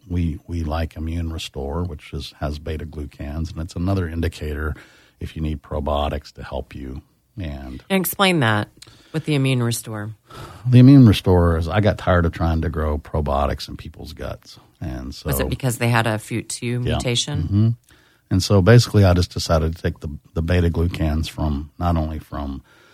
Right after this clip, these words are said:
Speaker 1: uh, mushroom sources, but other sources, and basically put 'em into a capsule with a little as-,
Speaker 2: Turkey tail and
Speaker 1: asparagus and
Speaker 2: yeah.
Speaker 1: all that type of stuff. And when we put it all together, it, it helps the immune system kinda modulate itself really nice.
Speaker 2: And that helps with the probiotics?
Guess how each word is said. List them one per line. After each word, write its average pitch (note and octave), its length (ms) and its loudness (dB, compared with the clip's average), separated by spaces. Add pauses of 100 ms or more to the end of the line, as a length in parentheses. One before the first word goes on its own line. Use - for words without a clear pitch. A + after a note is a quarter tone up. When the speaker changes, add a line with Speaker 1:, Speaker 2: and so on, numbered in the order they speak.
(220)
Speaker 1:
uh, - 220 -8 (220)
mushroom F#2+ 420 4
sources, D#2 540 -2
but D#2 160 -10
other D#2 180 -4
sources, D2 600 -6
and D2 100 -10
basically D#2 300 -8
put D#2 180 -6
'em D2+ 100 -4
into C#2+ 280 -8
a C#2+ 60 -8
capsule D2+ 440 -10
with C#2+ 220 -12
a - 20 -16
little D2 400 -8 (120)
as-, - 40 -14
Speaker 2:
Turkey C#3+ 320 -4
tail C3+ 540 2
and B2 120 0
Speaker 1:
asparagus - 300 -8
and - 100 -10
Speaker 2:
yeah. B2+ 140 0
Speaker 1:
all B2 60 0
that - 100 -4
type D#2 240 -8
of C#2+ 60 -12
stuff. D2+ 400 -10
And D2+ 100 -10
when E2 140 -6
we E2 80 -8
put A2 160 2
it G2 100 6
all E2 140 6
together, D#2 420 -6
it, D#2+ 240 -10
it F#2 140 4
helps F#2+ 340 2
the D#2+ 60 -10
immune D2 260 -10
system C#2+ 420 -14
kinda C#2+ 140 -10
modulate C2+ 540 -10
itself - 440 -14
really - 200 -10
nice. - 380 -20
Speaker 2:
And C3+ 120 -4
that B2+ 140 0
helps - 260 0
with B2 140 -10
the G#2+ 240 -2
probiotics? A2 720 -2